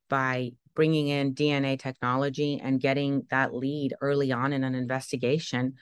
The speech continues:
and then being able to follow that. And yes, it, I think it'll be a cost savings for law enforcement. I mean, it costs you know, somewhere between five and seven and a half thousand dollars to solve one of these cases. And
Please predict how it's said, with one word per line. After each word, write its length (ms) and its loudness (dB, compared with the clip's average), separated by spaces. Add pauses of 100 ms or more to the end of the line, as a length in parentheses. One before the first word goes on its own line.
(160)
and 140 2
then 160 2
being 360 2
able 340 0
to 140 -10
follow 440 0
that. 400 -2
And 300 0
yes, 400 0
it, 140 -4 (120)
I 180 4
think 280 -2
it'll 160 2
be 120 4
a 80 2
cost 380 0
savings 480 -2
for 140 0
law 200 2
enforcement. 640 -8
I 60 0
mean, 140 2
it 120 -2
costs 380 0 (360)
you 80 4
know, 100 4
somewhere 320 2
between 420 0
five 540 2
and 240 -2 (220)
seven 320 0
and 80 2
a 40 0
half 320 0
thousand 360 -2
dollars 440 -2
to 100 -6
solve 340 -2
one 140 2
of 60 0
these 200 -4
cases. 640 -2
And 260 -4